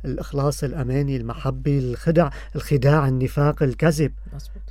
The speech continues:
Speaker 1: هذا يستيقظ الوعي.
Speaker 2: يستيقظ الوعي عند
Speaker 1: إيه.
Speaker 2: الإنسان.
Speaker 1: وتصوري بالأسطورة،
Speaker 2: وهذا
Speaker 1: بالأسطورة
Speaker 2: ضروري.
Speaker 1: في صراع آلهة،
Speaker 2: نعم.
Speaker 1: في قديسين،
Speaker 2: نعم.
Speaker 1: في ناس أشرار. طيب، قد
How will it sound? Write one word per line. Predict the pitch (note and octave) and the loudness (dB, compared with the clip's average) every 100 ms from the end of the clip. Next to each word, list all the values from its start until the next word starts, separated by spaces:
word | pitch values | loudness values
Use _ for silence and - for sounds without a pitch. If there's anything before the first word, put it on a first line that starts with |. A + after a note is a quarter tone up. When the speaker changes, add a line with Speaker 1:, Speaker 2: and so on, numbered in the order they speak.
| - | -10
Speaker 1:
هذا | C#3+ | -6
يستيقظ | A2+ - B2+ - A#2 | -6 -4 -6 -4 -4
الوعي. | A2+ C3+ D3 C3+ - - - - | -2 -4 -6 -8 -12 -14 -14 -14
Speaker 2:
يستيقظ | D#3+ - B3+ F#3+ F3 | -12 -10 -8 -8 -10
الوعي | G3+ A#3+ | -10 -10
عند | B2+ B2+ | -8 -6
Speaker 1:
إيه. | A#2+ | -6
Speaker 2:
الإنسان. | A#2 - B2 | -8 -12 -10
Speaker 1:
وتصوري | - - C#4 D4+ B3+ | -10 2 6 8 8
بالأسطورة، | F#3+ D3+ - D#3 C3+ A#2+ C3+ - - - | 4 -4 -6 -4 -2 -4 -6 -12 -16 -12
Speaker 2:
وهذا | C#3 | -4
Speaker 1:
بالأسطورة | E3+ F#3 - D3 C3 | -4 -2 0 2 2
Speaker 2:
ضروري. | B2 | -2
Speaker 1:
في | - C#3 | -4 -4
صراع | - C3+ C#3+ - D3+ | -2 0 0 0 0
آلهة، | C3+ A#2 A#2+ C#3 - - | 0 0 -2 -4 -8 -12
Speaker 2:
نعم. | D3+ C3+ - - - | -12 -10 -12 -14 -4
Speaker 1:
في | D3 | -2
قديسين، | - C#3 A2 A#2+ - C3+ C3+ C#3+ - - | 2 0 0 -4 -2 2 2 0 -6 -12
Speaker 2:
نعم. | D3+ - | -12 -12
Speaker 1:
في | - C#3 | -4 -2
ناس | B2+ C#3 C#3 | 2 0 -2
أشرار. | C3+ - C3+ C3+ C3+ - - - - - - - - - - - | -8 -4 0 2 0 -4 -14 -14 -14 -14 -14 -14 -14 -14 -10 -4
طيب، | A2+ G#2 - - - | -4 -4 -12 -12 -6
قد | B2 | -6